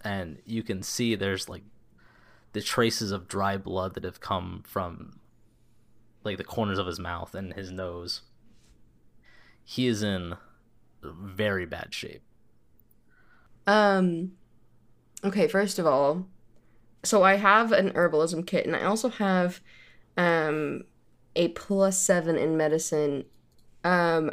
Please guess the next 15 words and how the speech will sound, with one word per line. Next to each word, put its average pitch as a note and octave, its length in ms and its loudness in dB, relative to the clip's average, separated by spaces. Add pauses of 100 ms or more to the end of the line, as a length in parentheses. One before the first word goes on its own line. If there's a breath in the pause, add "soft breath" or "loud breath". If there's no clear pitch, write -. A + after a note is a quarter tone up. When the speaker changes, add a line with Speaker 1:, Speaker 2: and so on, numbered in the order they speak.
(120)
Speaker 2:
and F#3 100 4
I F#3+ 200 2
also G#3 380 4
have F#3 460 2
spells F#3 560 4
that - 120 -2
we D3+ 100 -2
could - 140 -6
do. D3+ 420 2 (800 soft breath)
Um, E3+ 580 2 (480)
can G3+ 220 -2
I G#3 300 4
examine F3 800 4
him? E4 420 2 (1700)
Speaker 1:
Yeah, - 160 -4